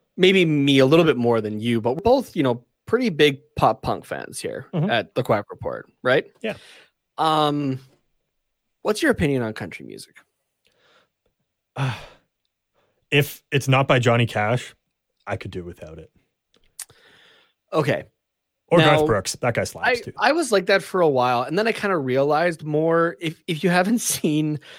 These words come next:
Speaker 1: um, the one song skit, I guess, by Bo Burnham, um, about stadium country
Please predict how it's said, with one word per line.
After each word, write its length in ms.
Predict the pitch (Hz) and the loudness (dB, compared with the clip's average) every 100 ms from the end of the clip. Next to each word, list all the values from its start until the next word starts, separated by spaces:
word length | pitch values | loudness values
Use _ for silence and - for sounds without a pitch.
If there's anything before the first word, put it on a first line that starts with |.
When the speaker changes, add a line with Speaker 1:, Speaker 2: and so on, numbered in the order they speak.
| - - | -20 -4
Speaker 1:
um, 520 | 139 135 127 123 120 | 0 0 0 -2 -2
the 80 | 151 | 0
one 560 | 135 135 147 147 135 131 _ _ _ | 2 2 0 -2 -4 -8 _ _ _
song 480 | - - 127 139 139 | -8 -2 0 0 -2
skit, 260 | - 143 | -4 -2
I 80 | 127 | 0
guess, 160 | 127 127 | -2 -2
by 260 | 127 123 | 0 0
Bo 360 | 123 131 123 123 | -2 2 4 4
Burnham, 580 | 123 110 117 135 175 185 _ _ - | 0 -4 -2 -4 -4 -8 _ _ -10
um, 680 | 123 117 113 113 110 107 123 _ _ _ - | -6 -4 -4 -6 -8 -10 -14 _ _ _ -4
about 420 | 135 131 127 135 - - | 0 4 2 2 -6 -16
stadium 600 | - - 123 113 127 127 | -12 -6 -2 0 0 -2
country 680 | 131 120 123 160 156 165 | -2 -4 -2 -4 -4 -6